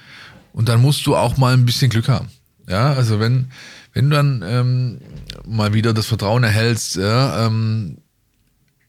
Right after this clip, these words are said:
wir wissen alle noch das Spiel in Leipzig, das war sein letzter Startelf-Einsatz, da haben wir auch lang drüber gesprochen, er, er hat ein solides Spiel gemacht, ein gutes Spiel, wenn man bedenkt, dass es gegen eine Champions-League-Truppe geht. Aber es war dann halt doch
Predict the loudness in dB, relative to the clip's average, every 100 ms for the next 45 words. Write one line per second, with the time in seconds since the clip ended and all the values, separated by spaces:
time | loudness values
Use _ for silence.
0 | _ -10 -4 -2 -2 0 0 0 -2 0
1 | 2 2 0 -2 -4 -4 -10 -12 -4 0
2 | 2 0 0 0 -2 -2 -2 -2 -2 -2
3 | -4 -14 -20 _ -6 -4 -2 0 0 0
4 | 0 0 -2 -4 -4 -2 -2 -2 -2 -2
5 | -2 -2 0 2 0 -2 -2 0 -2 0
6 | 0 2 0 -4 0 2 2 2 2 2
7 | 2 0 -2 -4 -2 0 0 2 0 0
8 | -2 -2 0 -2 -4 -8 -18 -16 -16 -16
9 | -16 -16 -18 -20 _ _ _ _ _ _
10 | -8 -4 -2 0 0 -2 -6 _ _ _
11 | _ -4 -2 -2 0 0 2 0 0 -4